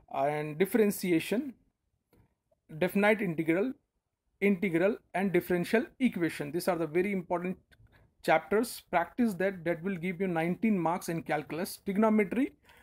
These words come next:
first year syllabus, complete first year syllabus you have to read, guys. You know that one for A P M set. Trigonometry, trigonometry ratio, transformation, uh, trigonometry equation, all. Al-, algebra,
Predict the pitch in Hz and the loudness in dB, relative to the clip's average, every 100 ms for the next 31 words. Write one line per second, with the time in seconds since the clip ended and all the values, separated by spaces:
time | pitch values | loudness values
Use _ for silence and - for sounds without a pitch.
0 | - - 220 240 - 240 247 247 208 196 | -20 0 2 2 2 4 4 4 2 4
1 | 196 240 - - 180 - 214 262 - 196 | 2 0 -2 -4 -2 0 2 2 2 0
2 | - 214 202 196 180 202 185 175 165 180 | 0 -2 0 0 0 0 0 0 0 -2
3 | 190 151 180 165 151 175 - - - - | -4 -2 -4 -2 -2 -2 -4 -12 -20 -16
4 | - 170 185 202 175 151 160 320 - _ | -4 0 2 4 2 2 -2 -2 -6 _
5 | _ _ - 165 - 180 190 196 - 165 | _ _ -2 -2 0 -2 -2 -4 -4 -4
6 | 165 - 262 - - _ _ _ - 190 | -2 0 0 -2 -20 _ _ _ -2 2
7 | 226 220 196 220 190 170 190 196 190 190 | 4 4 2 -2 -2 0 0 0 -2 2
8 | 180 190 202 190 170 165 - 185 180 180 | 2 4 0 0 0 -2 -2 -2 0 -2
9 | 190 196 190 _ _ _ _ _ 151 156 | -2 -2 -4 _ _ _ _ _ 0 0
10 | 151 160 180 180 180 185 170 175 170 180 | 0 -2 0 0 0 -2 0 0 0 0
11 | 151 185 - _ 180 233 _ 226 247 202 | 0 0 -2 _ 2 2 _ 2 4 2
12 | - 156 | 0 -2